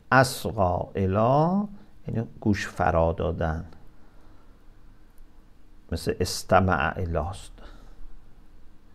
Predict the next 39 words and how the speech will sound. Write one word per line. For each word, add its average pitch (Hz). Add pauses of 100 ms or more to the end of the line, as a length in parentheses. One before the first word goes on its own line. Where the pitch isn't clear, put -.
(180)
یعنی -
با 80
دقت 85
گوش -
بده. - (1800)
در 98
کلاس 98
درس 104
ما 151
اومدیم 117
به -
استاد 185
گوش 127
بدیم، 98
نمی‌دونیم 165
تو 123
کلاس 110
درس 104
که 117
با 101
هم 92
دیگه 92
حرف 85
بزنیم 85
که. - (460)
خب -
حرف -
رو 143
می‌تونستیم 156
بیرون 143
هم 214
بزنیم، 117 (1000)
تو -
اینجا 95
باید 170
به 135
استاد 139
گوش 107
بدیم 98